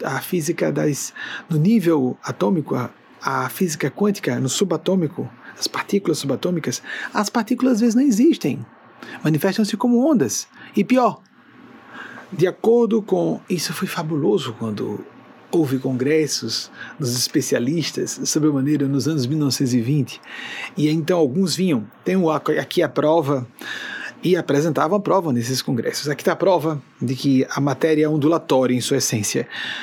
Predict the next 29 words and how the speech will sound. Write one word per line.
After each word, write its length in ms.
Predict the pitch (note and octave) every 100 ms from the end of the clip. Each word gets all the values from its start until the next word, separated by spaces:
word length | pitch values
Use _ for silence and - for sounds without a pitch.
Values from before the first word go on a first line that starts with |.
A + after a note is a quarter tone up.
| -
E 60 | -
no 140 | F#3
mesmo 260 | F#3 A3 G3+
congresso, 480 | F3 D3+ E3 F3+ G3+
um 60 |
outro 260 | D#3+ G3 G3
trazia 200 | D3 F3+
a 20 |
prova 400 | - D#3+ F3 D3+
de 80 | C#3+
que 80 | C3
a 60 | D3
matéria 500 | D#3+ D3 C3+ C#3+ D#3+
era 220 | C3+ D#3
corpuscular. 840 | F#3 - G3+ - B3 F#3 F3 - - - -
<laughs> 140 | D3
Né? 160 | D#3+ B2
Então, 380 | F3 E3+ - G#3 - G#3+ - D#3 - - - - - -
a 100 | -
questão 340 | - G#3 G#3+ G3
toda 280 | G3+ G#3+
é 40 | G3+
que, 140 | F3+
de 100 | C3+
acordo 800 | F3 - - A3+ B3+ - G3 C#3+
com 300 | C#3+ D#3 D3+ - - - - - - - - - -
a 100 | A3
crença 720 | - - A3 A#3+ D4 C4 A3+
original, 840 | F3 F3 D3+ D#3+ C3+ D3+ F#3+ C#3